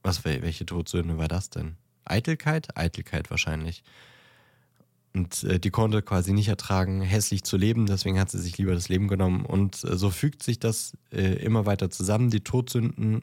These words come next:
sammeln sich zusammen und, ähm, die kommen dem Mörder auch allmählich auf die Spur, weil er, ähm, ganz viele biblische Bücher ausgeliehen hat und über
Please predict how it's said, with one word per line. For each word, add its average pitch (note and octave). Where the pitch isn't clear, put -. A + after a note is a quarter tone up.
sammeln A2+
sich A2
zusammen G#2
und, G2+
ähm, F#2+
die -
kommen A2+
dem F#2
Mörder A#2
auch G#2
allmählich C3
auf G#2
die F#2
Spur, C#3+
weil F#2+
er, F2+
ähm, E2+
ganz E2
viele F2+
biblische F#2+
Bücher G2
ausgeliehen E2+
hat A2+
und F2
über F2